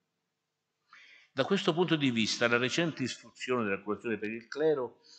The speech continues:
rappresenta una sorta di richiamo a noi, Chiesa in Italia, a non perdere ciò cu-, su cui noi siamo stati come Chiesa italiana dei pionieri.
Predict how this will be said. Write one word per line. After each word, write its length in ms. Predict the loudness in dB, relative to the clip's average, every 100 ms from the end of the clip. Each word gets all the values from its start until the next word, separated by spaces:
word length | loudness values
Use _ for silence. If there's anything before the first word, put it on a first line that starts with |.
| _
rappresenta 1080 | -4 0 -2 0 0 0 -2 -2 -4 -4 _ _ _
una 180 | 0 2
sorta 380 | 4 2 2 0
di 220 | 0 -2
richiamo 760 | -2 -2 0 0 0 -8 -14 -8
a 60 | 0
noi, 640 | 2 4 4 2 -4 -14 _ _ -4
Chiesa 420 | 0 2 0 -4
in 320 | -8 -8 -8
Italia, 720 | -4 0 0 -2 -6 -6 -6 -12 _ _ _ _ _ -4
a 80 | 0
non 420 | 4 4 2 4
perdere 1040 | 6 8 6 4 4 4 0 -8 -20 -20 -20 -10
ciò 320 | 2 2 2
cu-, 200 | -2 -4
su 340 | -2 -4 -4 -6
cui 520 | -2 0 0 -2 -4
noi 300 | -4 -2 -2
siamo 340 | -2 -4 -6 -8
stati 520 | -4 2 2 2 -2
come 320 | -2 -2 -2
Chiesa 340 | 0 0 0
italiana 580 | -6 -6 -4 -2 0 0
dei 160 | 0 -2
pionieri. 600 | -4 -4 -2 -4 -6 -10